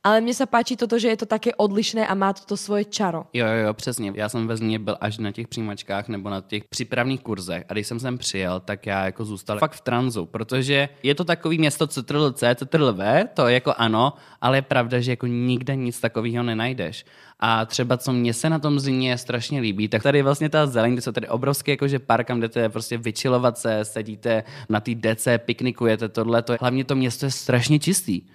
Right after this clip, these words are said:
Speaker 2: Jako když se tady podíváš, tak tady fakt není bordel nikde, jakože já nevidím ani žádný odpadky,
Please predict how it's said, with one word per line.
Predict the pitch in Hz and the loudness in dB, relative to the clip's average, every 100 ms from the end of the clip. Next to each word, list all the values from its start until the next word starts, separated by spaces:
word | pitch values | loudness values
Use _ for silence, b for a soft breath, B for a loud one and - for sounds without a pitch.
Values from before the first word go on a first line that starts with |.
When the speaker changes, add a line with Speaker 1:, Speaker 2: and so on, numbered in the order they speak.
| b b | b b
Speaker 2:
Jako | 123 143 | -4 -2
když | 143 151 | 0 2
se | 175 | 2
tady | 170 156 160 | 4 4 6
podíváš, | 147 147 156 147 139 120 - B B | 6 6 6 6 8 6 2 B B
tak | 143 139 | -4 0
tady | 143 139 | 0 -2
fakt | - - 160 165 165 | 0 6 8 6 0
není | 143 147 147 156 160 - 123 | -2 2 4 4 2 -2 -12
bordel | 120 139 151 147 147 | 0 0 2 2 2
nikde, | 147 131 107 | 2 4 2
jakože | 110 123 135 | 2 0 2
já | 127 | 2
nevidím | 127 131 127 139 - | 2 -4 -6 -8 -8
ani | 127 127 | -6 0
žádný | 131 127 - | 0 0 -4
odpadky, | - 151 - 139 135 | -2 -2 0 2 2